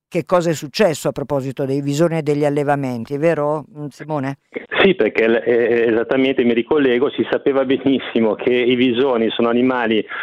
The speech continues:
Speaker 2: eh, suscettibili ai coronavirus, compreso il nuovo coronavirus, quello che nell'uomo provoca il covid diciannove, perché da un anno a questa parte, con l'inizio della pandemia,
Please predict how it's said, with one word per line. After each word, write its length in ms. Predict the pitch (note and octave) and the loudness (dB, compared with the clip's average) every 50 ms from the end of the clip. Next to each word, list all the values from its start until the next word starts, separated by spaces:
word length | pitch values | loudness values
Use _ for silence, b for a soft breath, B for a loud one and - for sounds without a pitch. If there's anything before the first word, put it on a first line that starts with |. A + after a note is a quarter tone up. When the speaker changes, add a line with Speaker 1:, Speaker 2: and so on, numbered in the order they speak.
| B B | B B
Speaker 2:
eh, 200 | B G#2+ G#2 - | B 0 0 0
suscettibili 760 | - - F3 D3 - - C#3 B2+ - - D3+ C#3+ A#2+ B2 A#2+ A#2+ | 0 -2 -2 0 0 0 -2 -2 0 0 0 0 2 2 2 2
ai 140 | A#2+ B2 | 0 0
coronavirus, 920 | A#2+ - A#2+ A2+ A2+ A2+ A2+ C3 D3 D3+ C#3 A#2+ A#2 A#2 C#3 E3 D#3+ - - | 0 0 0 0 0 0 0 0 0 0 2 2 2 2 2 0 0 -2 -4
compreso 680 | - D#3+ D#3+ D#3+ D#3+ B2 A#2 A2+ A2+ A2 A#2 C3+ D3 | -2 -2 -2 0 0 0 2 2 2 2 2 0 0
il 140 | B2+ B2 A#2 | 2 2 2
nuovo 360 | A#2+ B2 B2+ C3+ C3 A#2 A2+ | 2 2 2 2 0 0 0
coronavirus, 760 | - - B2 A#2 A#2 B2+ C#3 C#3 B2+ A#2+ A2+ A2 A#2+ C#3 C3+ - | 0 0 0 0 0 0 0 0 2 2 2 2 2 2 0 0
quello 260 | - A#2 A2+ A#2 G#2+ | 0 0 0 0 0
che 80 | - | 0
nell'uomo 640 | A#2 A#2 C3 B2+ B2 A#2+ A2+ A2 A2 A#2+ C3 C3+ - | 0 0 2 2 2 2 2 0 0 0 -2 -2 -2
provoca 400 | - G#2+ G#2+ G#2 A2 A#2+ A#2 B2 | -2 0 0 2 0 0 0 -2
il 60 | A2+ | -2
covid 320 | - - A2 G#2+ G#2+ A2+ G#2+ | -2 0 0 0 2 2 2
diciannove, 640 | A2 G2+ - - A2+ A#2+ C3 B2+ A#2 A2 G2+ G#2 G2 B B B B B B | 0 0 2 2 2 2 2 2 0 0 0 -2 -2 B B B B B B
perché 240 | - - G#2+ - A#2+ | -4 -2 0 0 0
da 80 | A2 A#2 | 0 0
un 120 | C3 B2+ | 0 0
anno 280 | C3 C#3 C3 A#2 A2+ A2 | 0 0 0 2 2 2
a 20 | |
questa 300 | G#2+ A#2 G#2 - - C#3 | 0 0 -2 -2 -4 -2
parte, 560 | - - C3 B2 A#2+ A#2 A#2+ A#2+ - D#3 D#3 | 0 0 2 2 2 2 0 0 -2 -2 -2
con 200 | - - B2 A#2+ | 0 0 0 0
l'inizio 280 | A#2 A#2 B2 A#2+ A#2+ A2+ | 2 2 0 0 0 0
della 200 | A#2 A2+ A2+ A2 | 0 0 0 0
pandemia, 640 | - A#2+ A#2 A#2 A#2+ A#2+ B2 B2+ A#2+ A#2 A2 G2+ | -2 -2 0 0 2 2 2 2 2 2 0 -2